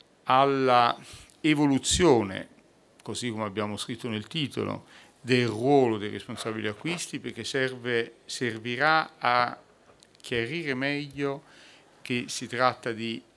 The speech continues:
eh, responsabilità importanti e di figure che,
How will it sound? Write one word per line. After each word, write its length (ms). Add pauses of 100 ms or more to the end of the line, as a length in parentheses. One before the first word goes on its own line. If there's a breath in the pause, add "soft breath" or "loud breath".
(100)
eh, 400
responsabilità 800
importanti 1000
e 180
di 340
figure 720
che, 320